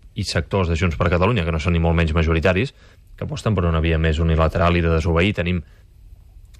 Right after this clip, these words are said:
jo què sé, per exemple, ara per posar un exemple clar, eh, Josep Costa a la, a la mesa del Parlament, que és el vicepresident primer del Parlament, que ell no està d'acord, i així ho fa constar a través de Twitter, en reunions privades, i si parles amb ell, que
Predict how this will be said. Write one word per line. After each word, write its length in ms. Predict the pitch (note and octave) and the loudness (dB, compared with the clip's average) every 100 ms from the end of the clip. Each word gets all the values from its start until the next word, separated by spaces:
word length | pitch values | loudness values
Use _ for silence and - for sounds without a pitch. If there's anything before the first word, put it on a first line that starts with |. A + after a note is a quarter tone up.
| - | -20
jo 80 | F2 | -18
què 80 | - | -8
sé, 140 | F2 | -4
per 60 | F2 | -4
exemple, 240 | F2 D#2+ D#2 | -2 0 0
ara 380 | D2+ F2 E2 - | 0 0 0 0
per 120 | D#2 | -2
posar 160 | F2+ F#2 | 2 2
un 40 | F2+ | 2
exemple 300 | F2+ F2 F2+ | 0 0 0
clar, 220 | F2+ E2 | 0 0
eh, 200 | F#2 G2+ F2+ | 0 0 -2
Josep 240 | F2+ F2 | -4 -4
Costa 320 | - F#2+ - | -2 -2 0
a 40 | G2 | 0
la, 120 | G2 G2 - - - - | 0 0 -4 -12 -16 -4
a 120 | F#2 | 0
la 60 | F2 | 2
mesa 260 | E2+ E2 | 2 2
del 220 | E2+ E2+ E2+ | 2 2 0
Parlament, 320 | - E2+ A2 G2 | 0 0 0 0
que 80 | |
és 40 | D#2+ | 0
el 60 | D#2+ | 0
vicepresident 480 | D#2+ E2+ E2+ E2+ E2 | 0 0 2 2 2
primer 180 | E2+ E2+ | 2 2
del 80 | E2 | 2
Parlament, 340 | F2+ F2+ A2+ | 0 0 0
que 140 | B2 G2+ | 0 -2
ell 80 | G#2+ | 0
no 120 | F#2 | -4
està 160 | - E2+ | -4 -2
d'acord, 380 | E2+ G#2+ C3 - G#2+ | 0 0 0 -4 -16
i 160 | F2 F#2+ | -14 -10
així 100 | - | -6
ho 60 | F#2 | -4
fa 140 | F#2 | -4
constar 300 | E2+ E2+ - | -4 -4 -2
a 80 | F2 | 0
través 180 | F#2 F2 | 2 2
de 80 | F2 | 2
Twitter, 380 | G2+ G#2 F#2 F2+ F#2+ | 0 0 -2 -4 -4
en 80 | |
reunions 320 | F2 F2 F2+ - | -2 0 0 0
privades, 460 | F#2+ F#2 F#2+ E2 | 0 2 2 -2
i 80 | E2+ | -4
si 140 | D#2 E2 | -4 -2
parles 240 | F2+ F2 F2+ | 0 0 2
amb 100 | G2+ | 0
ell, 140 | B2 - - - - - - | 0 -6 -20 -20 -20 -20 -8
que 80 | D3 | -2